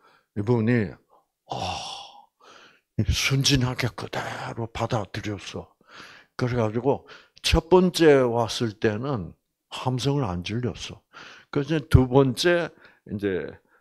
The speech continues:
어, 강의 테이프를 사가지고 집에서 들으면서, "와, 내가 함성을 안 질렀구나." 그래서 그 다음번에 한 번 더 왔어. 더 와서 이분이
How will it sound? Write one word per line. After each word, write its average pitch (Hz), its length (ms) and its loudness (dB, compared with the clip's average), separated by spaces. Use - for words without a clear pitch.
어, - 280 -12
강의 123 540 0
테이프를 139 580 2
사가지고 117 760 -4
집에서 120 580 0
들으면서, 101 960 -2
"와, - 800 -2
내가 98 360 -8
함성을 113 640 -2
안 104 180 -2
질렀구나." - 640 -10
그래서 131 360 -2
그 - 140 -2
다음번에 120 460 4
한 110 180 -4
번 95 220 -6
더 101 140 -8
왔어. - 480 -8
더 107 140 8
와서 131 380 8
이분이 107 640 0